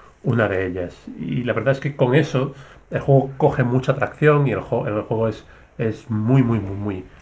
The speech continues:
muy intenso y muy interesante en todas las ocasiones, en casi cualquier formato que lo juegues. Pero el motivo por el que hoy está aquí Memoir cuarenta y cuatro es porque los juegos de guerra son siempre el contraargumento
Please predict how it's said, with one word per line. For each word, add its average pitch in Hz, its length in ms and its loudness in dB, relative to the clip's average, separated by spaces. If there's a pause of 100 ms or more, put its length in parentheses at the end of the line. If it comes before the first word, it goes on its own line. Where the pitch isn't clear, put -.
(120)
muy 107 160 0
intenso 98 400 -4
y 98 60 -4
muy 95 100 -2
interesante 104 760 -2
en 90 180 -8 (220)
todas 107 320 2
las 107 160 -10
ocasiones, 101 500 -8
en 90 140 -8
casi - 200 -14
cualquier 98 300 -6
formato 90 320 -6
que 92 80 -8
lo 92 80 -6
juegues. - 340 -10 (200)
Pero 156 140 4
el 156 60 4
motivo 190 280 4
por 185 100 6
el 156 80 4
que 147 80 2
hoy 139 80 6
está 131 300 0
aquí 104 320 -6
Memoir 98 320 -6
cuarenta 98 280 -6
y 101 40 -8
cuatro 107 320 -4
es - 240 -8 (440)
porque 139 260 0
los 127 140 0
juegos 151 240 -2
de 160 80 2
guerra 156 240 2
son 139 180 0
siempre 135 400 0
el 117 300 -4
contraargumento 110 1040 -4